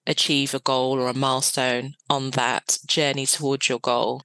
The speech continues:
rewarding your brain for the hard work or for stepping outside your comfort zone is really important. So it sees that when you do do that and you do try,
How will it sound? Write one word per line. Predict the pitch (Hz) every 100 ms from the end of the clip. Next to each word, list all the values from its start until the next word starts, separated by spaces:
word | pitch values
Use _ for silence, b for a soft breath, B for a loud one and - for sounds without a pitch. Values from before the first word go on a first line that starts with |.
| -
rewarding | 151 175 180 170 151
your | 143
brain | 147 143 139
for | 143 139
the | 135
hard | 147 139 139
work | 139 143 139 143 151
or |
for | 143
stepping | - 139 147
outside | 135 - 143 139
your |
comfort | 131 170 160 - -
zone | - 120 120
is | - -
really | 147 156 143
important. | 135 - 160 143 - 117
So | 151
it | 127
sees | - - 160 143
that | -
when | 143 139
you | 139 143
do | 180 220
do | 220 135 127
that | 104 127 180 - - B B B
and | 147 147
you | 151
do | 165 170
try, | 156 - 151 139 110 87 165